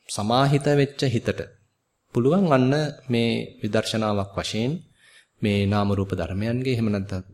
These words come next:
එහෙමත් නැත්නම් මේ සංස්කාර ධර්මයන්ගේ තියෙන ඇත්ත සත්වය දැක ගන්න. ඇත්ත ස්වභාවය දැක ගන්න.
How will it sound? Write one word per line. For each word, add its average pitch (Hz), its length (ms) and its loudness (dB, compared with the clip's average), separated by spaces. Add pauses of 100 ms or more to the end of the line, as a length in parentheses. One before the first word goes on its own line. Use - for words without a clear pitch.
(140)
එහෙමත් 101 340 -2
නැත්නම් 98 340 -2
මේ 95 260 0 (100)
සංස්කාර 98 560 -4
ධර්මයන්ගේ 113 720 -2 (480)
තියෙන 147 200 -4
ඇත්ත - 200 -4
සත්වය - 400 -4
දැක 117 220 -2
ගන්න. - 240 -10 (240)
ඇත්ත - 220 -6
ස්වභාවය 107 460 0
දැක 87 160 -6
ගන්න. 87 260 -10